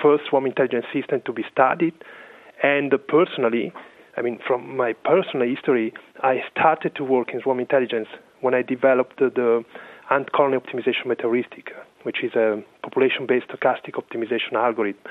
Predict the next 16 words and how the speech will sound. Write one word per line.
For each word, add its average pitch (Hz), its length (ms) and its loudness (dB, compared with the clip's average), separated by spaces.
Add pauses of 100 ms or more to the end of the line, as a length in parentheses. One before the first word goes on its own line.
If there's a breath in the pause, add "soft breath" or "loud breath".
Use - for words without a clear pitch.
(420 loud breath)
which, - 280 -6
um, 113 680 -2
was 117 160 0
inspired 123 500 0
by 117 80 0
the 107 80 0
foraging 113 460 -2
behavior 110 320 -2
of 104 100 -4
ant 110 220 -4
colonies. 110 420 -2 (580 loud breath)
So 117 140 0
even 127 300 -4
though 135 160 4
the, 117 320 -4
the, 123 120 -10